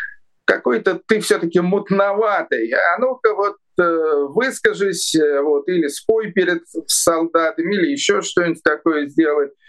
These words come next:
Вот. Я думаю, что такой, э, дамоклов меч, в общем-то, висит абсолютно над всеми, в том числе и над такими сугубыми молчальниками. А, вот. Э,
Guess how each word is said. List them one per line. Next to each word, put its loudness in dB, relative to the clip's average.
Вот. 2
Я 2
думаю, 0
что -2
такой, 0
э, 0
дамоклов -2
меч, -2
в 4
общем-то, 0
висит 0
абсолютно 0
над 0
всеми, 0
в -10
том 0
числе 0
и -2
над 0
такими 2
сугубыми 0
молчальниками. 0
А, 2
вот. 0
Э, 0